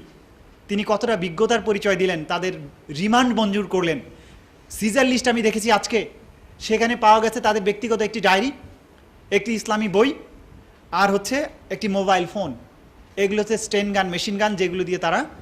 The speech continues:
সন্ত্রাস করবে। এই অবস্থাটি কেন হয়েছে,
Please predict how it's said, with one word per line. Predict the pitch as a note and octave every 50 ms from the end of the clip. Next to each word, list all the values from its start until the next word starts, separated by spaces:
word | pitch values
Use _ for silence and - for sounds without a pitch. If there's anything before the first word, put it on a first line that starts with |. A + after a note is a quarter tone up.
| - -
সন্ত্রাস | - G3+ F3+ D#3+ F3 D#3+ - -
করবে। | - D3+ C#3 A#2+ A#2 - - - - - - - - - - - - - - - - - - - -
এই | G#3 A3+ B3
অবস্থাটি | A#3+ A#3+ C4 B3 B3+ C4+ C4 B3
কেন | B3 - A#3 A#3+ C4
হয়েছে, | B3+ B3+ C4 C4 C4 C#4+ D4+